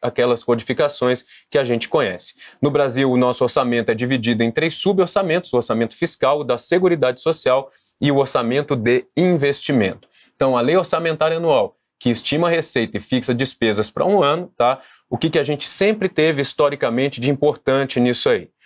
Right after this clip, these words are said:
A Lei Orçamentária Anual tinha como principal característica ser uma lei formal, ou seja, tinha apenas a previsão da receita e autorização de gastos, e o entendimento é de que ela não criava direitos subjetivos e não modificava as leis tributárias e financeiras. Então, até então, até dois mil e dezesseis,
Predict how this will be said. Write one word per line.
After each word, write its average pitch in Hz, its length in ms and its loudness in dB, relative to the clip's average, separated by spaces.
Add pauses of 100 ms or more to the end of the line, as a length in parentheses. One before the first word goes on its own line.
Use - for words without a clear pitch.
(1040)
A 165 60 0
Lei 190 120 2
Orçamentária 180 600 0
Anual 160 460 2 (160)
tinha 160 280 2
como 139 260 0
principal 180 460 0
característica 156 840 0
ser 156 180 2
uma 156 140 2
lei 143 180 2
formal, 123 680 0
ou 135 160 2
seja, 101 420 0
tinha 123 240 -2
apenas 139 400 0
a 135 80 2
previsão 117 560 -2
da 180 100 2
receita 143 600 0 (380)
e 131 80 2
autorização 135 640 0
de 165 80 -2
gastos, 143 500 -2 (400)
e 208 100 4
o 220 60 4
entendimento 180 540 0
é 170 100 2
de 143 160 -6
que 143 140 -2
ela 131 180 2
não 156 160 0
criava 165 460 2
direitos 120 420 -2
subjetivos 170 720 -2
e 165 40 2
não 156 180 2
modificava 143 680 0
as 127 140 -4
leis 123 240 0
tributárias 135 560 0
e 131 40 -12
financeiras. 139 640 0
Então, 113 400 -2
até 104 360 0
então, 156 400 0
até 120 180 0
dois 110 180 0
mil 120 100 2
e - 20 -2
dezesseis, 156 560 -2